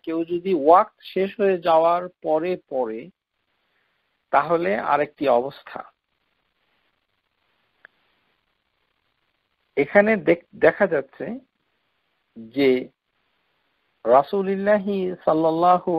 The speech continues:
আলাইহি ওয়াসাল্লাম তিনি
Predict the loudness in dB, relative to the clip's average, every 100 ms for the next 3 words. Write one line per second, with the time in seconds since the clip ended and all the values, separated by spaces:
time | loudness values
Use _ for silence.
0 | 0 0 -2 -4 -6 0 2 2 -2 -6
1 | _ _ _ _ _ _ _ _ _ _
2 | _ _ _ _ _ _ _ _ _ _
3 | _ _ _ _ _ _ _ _ 2 4
4 | 4